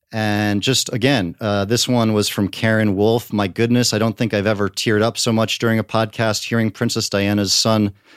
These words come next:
speak of their memories of her is quite powerful." A lot of you, uh, sent over some quotes that she had said through the years.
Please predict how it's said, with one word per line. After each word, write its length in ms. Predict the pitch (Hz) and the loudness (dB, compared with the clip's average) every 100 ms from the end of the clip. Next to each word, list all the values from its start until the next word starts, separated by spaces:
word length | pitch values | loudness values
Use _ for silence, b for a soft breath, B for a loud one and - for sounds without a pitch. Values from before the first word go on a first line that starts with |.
| b | b
speak 520 | - - - 139 127 - | -6 -4 0 0 0 -4
of 220 | 120 113 | -2 -2
their 140 | 98 107 | 0 2
memories 460 | 107 113 113 110 | 2 2 2 2
of 140 | 107 101 | 0 0
her 160 | 117 | 0
is 120 | 104 - | 0 -2
quite 280 | - 98 | -2 -4
powerful." 720 | - 110 117 113 - 120 117 - b b b b | -2 0 2 0 0 0 0 -4 b b b b
A 60 | |
lot 180 | 123 147 | 0 2
of 80 | 139 | 2
you, 340 | 139 131 120 117 | 2 2 2 0
uh, 160 | 113 | -2
sent 560 | 101 - 120 110 - - | -2 0 0 -2 -4 -6
over 280 | 123 113 110 | -2 0 0
some 220 | 101 98 | 0 -4
quotes 640 | 92 - 117 120 - - - b b b | -6 0 2 2 0 -4 -4 b b b
that 140 | - 110 | -4 -2
she 180 | - 117 | -2 -2
had 120 | 98 | 0
said 340 | - 113 104 | 2 2 0
through 160 | 110 101 | -4 -2
the 100 | 101 | -2
years. 680 | 98 123 127 123 120 - | 0 2 2 2 0 -4